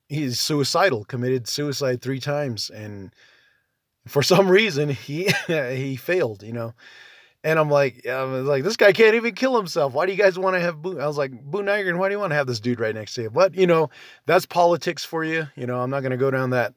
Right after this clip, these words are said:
ugly path because everybody's friends and enemies with each other's friends and enemies, you know.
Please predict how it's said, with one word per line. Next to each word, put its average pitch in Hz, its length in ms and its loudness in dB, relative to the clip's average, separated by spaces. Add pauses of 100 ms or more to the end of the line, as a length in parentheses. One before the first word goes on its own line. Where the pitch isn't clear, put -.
ugly 123 320 -2
path 113 480 -6
because 104 540 -8 (1600)
everybody's 143 680 2
friends 143 400 0
and 123 100 -2
enemies 131 460 -2
with 117 160 -6
each 127 220 -4
other's 117 380 -2
friends 117 340 -6
and 110 100 -10
enemies, 104 440 -8
you 107 60 -14
know. 95 180 -16